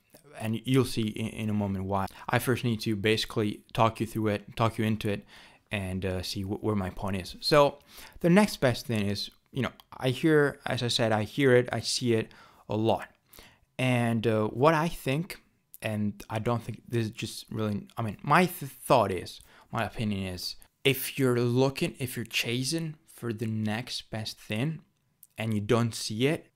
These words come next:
it just simply means you don't see it. So when you want to buy something, um, and, and this doesn't apply to, to, to Pokemon, it, it applies to, uh, a-, any market. Obviously, the, the most notorious one would be the stock market.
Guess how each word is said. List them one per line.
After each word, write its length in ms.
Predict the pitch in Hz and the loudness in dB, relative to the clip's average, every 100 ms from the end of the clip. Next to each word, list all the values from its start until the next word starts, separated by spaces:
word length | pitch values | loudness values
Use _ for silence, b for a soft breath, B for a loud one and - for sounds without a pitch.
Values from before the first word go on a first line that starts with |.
| _ | _
it 120 | 123 | -4
just 240 | 110 127 - | -2 -2 -2
simply 280 | 123 120 | -2 -2
means 280 | 110 110 104 | -2 -2 -4
you 40 | 98 | -6
don't 320 | 98 95 92 | -4 -6 -6
see 240 | - 101 | -8 -10
it. 120 | 95 - _ B B B | -10 -12 _ B B B
So 420 | - - 113 113 113 _ _ | -6 0 2 2 -2 _ _
when 160 | - 139 | -4 0
you 60 | 135 | 4
want 240 | 151 180 | 4 2
to 80 | - | 0
buy 220 | 110 110 | -2 -2
something, 680 | 107 - 113 123 131 147 147 - _ - - _ | -2 -4 -4 -2 -2 -4 -6 -14 _ -20 -20 _
um, 280 | - 101 104 - | -12 -10 -8 -4
and, 160 | 139 - | -4 0
and 160 | 160 | 2
this 200 | 160 185 | 2 2
doesn't 320 | - 127 123 | 4 2 4
apply 320 | 107 - 104 98 | -2 -2 -2 -2
to, 280 | - 101 | -4 -6
to, 380 | 101 - 107 95 | -6 -8 -6 -6
to 140 | - - | -10 -10
Pokemon, 500 | - 110 110 98 - | -4 -4 -4 -6 -6
it, 180 | - - | -10 -10
it 100 | - | -12
applies 400 | - 113 107 - | -4 -2 -2 -4
to, 260 | - 104 104 B B B _ | -6 -6 -6 B B B _
uh, 120 | - - - | -14 -12 -8
a-, 220 | 110 - | -8 -4
any 160 | 123 117 | -2 2
market. 540 | 113 110 92 120 - - b b b _ - - | 4 4 4 -4 -8 -12 b b b _ -20 -4
Obviously, 560 | 104 98 - 104 - - | -2 -2 -6 -8 -8 -10
the, 260 | 104 98 98 | -10 -10 -10
the 100 | 101 | -8
most 600 | 101 101 104 104 101 - | -4 -2 0 0 -2 -4
notorious 500 | 110 - 123 113 - | -6 -2 0 0 0
one 200 | 107 98 | -2 -2
would 100 | 98 | -4
be 120 | 98 | -4
the 120 | 95 95 | -8 -4
stock 260 | - 127 | 0 0
market. 400 | 113 90 95 - | -2 -6 -6 -12